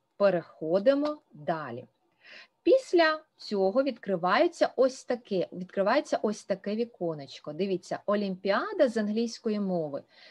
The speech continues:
Зареєструвала Коваленко Ганна Володимирівна. Дивіться, це п'ятий А, да? Для учнів дев'ятого класу тут буде написано дев'ятий клас.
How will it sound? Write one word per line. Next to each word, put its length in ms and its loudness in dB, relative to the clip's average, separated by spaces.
Зареєструвала 880 2
Коваленко 680 -2
Ганна 360 -2
Володимирівна. 800 -6
Дивіться, 420 0
це 220 -2
п'ятий 580 2
А, 280 -4
да? 200 2
Для 220 4
учнів 480 2
дев'ятого 720 2
класу 420 -4
тут 260 -4
буде 200 2
написано 560 -2
дев'ятий 800 0
клас. 480 -8